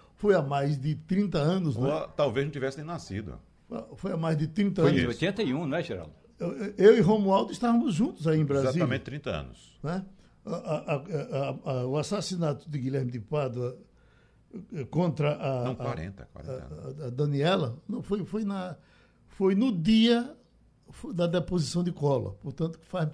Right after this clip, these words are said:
Speaker 1: faz, é, é, acho que o Romualdo tá certo, trinta e um anos, talvez. Foi no dia da
Speaker 2: Não,
Speaker 1: deposição de Collor.
Speaker 2: oitenta e um faz quarenta.
Speaker 3: Não, estamos falando do Lindomar Castilho. O Geraldo está falando
Speaker 1: Eu tô
Speaker 3: do,
Speaker 1: falando de,
Speaker 3: do,
Speaker 1: de, de
Speaker 3: do
Speaker 1: Guilherme
Speaker 3: Paula
Speaker 1: de Pádua.
Speaker 2: Certo.
Speaker 3: Pádua.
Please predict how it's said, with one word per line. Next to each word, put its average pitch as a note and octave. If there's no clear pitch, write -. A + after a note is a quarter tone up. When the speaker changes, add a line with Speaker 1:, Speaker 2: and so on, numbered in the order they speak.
Speaker 1:
faz, D3
é, E3
é, D3
acho D3
que -
o D3+
Romualdo D#3
tá G3
certo, B2
trinta F3+
e -
um C#3
anos, B2+
talvez. G#2
Foi D3
no D#3
dia F3
da F#3+
Speaker 2:
Não, F#3
Speaker 1:
deposição C3+
de D3+
Collor. B2+
Speaker 2:
oitenta G3
e C#3+
um G#3
faz -
quarenta. -
Speaker 3:
Não, D#3
estamos E3+
falando F#3
do G#3+
Lindomar G3
Castilho. B2+
O -
Geraldo C#3
está E3+
falando F3
Speaker 1:
Eu -
tô B2+
Speaker 3:
do, C3+
Speaker 1:
falando C#3+
de, G#3+
Speaker 3:
do, A#2+
Speaker 1:
de, A2+
de A2
Speaker 3:
do B2+
Speaker 1:
Guilherme G#3
Speaker 3:
Paula A3+
Speaker 1:
de G#3+
Pádua. D3+
Speaker 2:
Certo. E2+
Speaker 3:
Pádua. G2